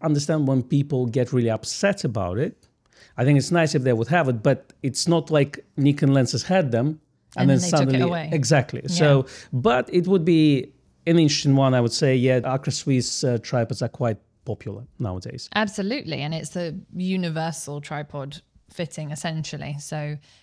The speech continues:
Speaker 2: uh, would be very, very helpful. Well, it's not universal, but it's almost universal. Enough tripods
Speaker 1: What if you have a
Speaker 2: have
Speaker 1: Manfrotto tripod?
Speaker 2: That's a good point. Then you get a Arca Swiss head, right?
Speaker 1: Yeah.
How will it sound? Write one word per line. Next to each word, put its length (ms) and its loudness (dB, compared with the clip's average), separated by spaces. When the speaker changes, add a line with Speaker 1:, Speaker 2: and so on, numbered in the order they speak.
Speaker 2:
uh, 260 -6
would 140 -6
be 120 -6
very, 220 -6
very 240 -8
helpful. 640 -10
Well, 120 -6
it's 180 -12
not 140 -6
universal, 480 -10
but 80 -8
it's 140 -10
almost 320 -6
universal. 520 -12
Enough 420 -4
tripods 300 -6
Speaker 1:
What 100 2
if 120 0
you 80 0
have 120 2
a 40 4
Speaker 2:
have 80 4
Speaker 1:
Manfrotto 420 0
tripod? 440 -6
Speaker 2:
That's 80 -16
a 40 -20
good 140 -10
point. 260 -10
Then 140 -2
you 100 0
get 160 -4
a 260 -4
Arca 220 -6
Swiss 320 -10
head, 300 -8
right? 80 -2
Speaker 1:
Yeah. 220 -2